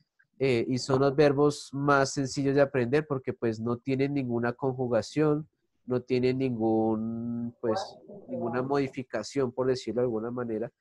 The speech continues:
sino que son verbos que se definen por sí mismos porque no, no presentan modificación, como por ejemplo el verbo play,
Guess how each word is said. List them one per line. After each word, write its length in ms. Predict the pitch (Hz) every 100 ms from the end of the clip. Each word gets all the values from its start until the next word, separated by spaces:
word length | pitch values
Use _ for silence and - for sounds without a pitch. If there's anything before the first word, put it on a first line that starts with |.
| _ _ -
sino 260 | 160 156
que 120 | 156
son 160 | 139 143
verbos 280 | 143 143 160
que 220 | - 160
se 180 | - 151
definen 460 | 139 135 139 143
por 180 | 143 156
sí 140 | - 143
mismos 400 | 143 135 180 -
porque 340 | 190 - 160
no, 240 | 139 120
no 160 | 117 120
presentan 480 | 131 127 123 123 123
modificación, 720 | 127 120 120 - 135 180 135 _ _ _
como 240 | - 196 180
por 140 | 165
ejemplo 340 | 147 123 139
el 80 | 135
verbo 340 | 120 110 110 107
play, 280 | 196 113